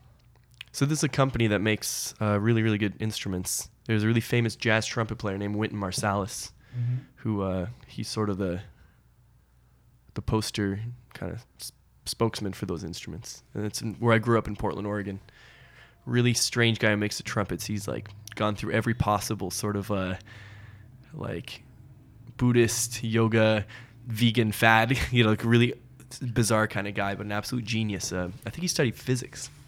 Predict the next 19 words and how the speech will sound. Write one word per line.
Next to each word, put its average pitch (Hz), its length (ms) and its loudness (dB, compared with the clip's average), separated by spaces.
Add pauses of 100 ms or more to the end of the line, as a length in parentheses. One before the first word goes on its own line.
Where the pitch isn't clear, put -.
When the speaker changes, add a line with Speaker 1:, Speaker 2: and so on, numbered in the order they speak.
(380)
Speaker 2:
Oh, 156 80 2
Speaker 1:
and 165 100 0
Speaker 2:
cool. 190 180 8
Speaker 1:
started 120 280 4
making 120 220 4
these 104 120 0
instruments. 104 420 -2
He 110 60 0
was 101 80 -2
Speaker 2:
Wow. 107 60 0
Speaker 1:
really 110 140 2
into 101 100 -2
jazz. 101 440 0 (720)
It 107 60 -8
makes 101 240 -4
absolutely - 400 0
great 95 240 -4
instruments. - 460 -12 (340)
Speaker 2:
Well, 120 100 -12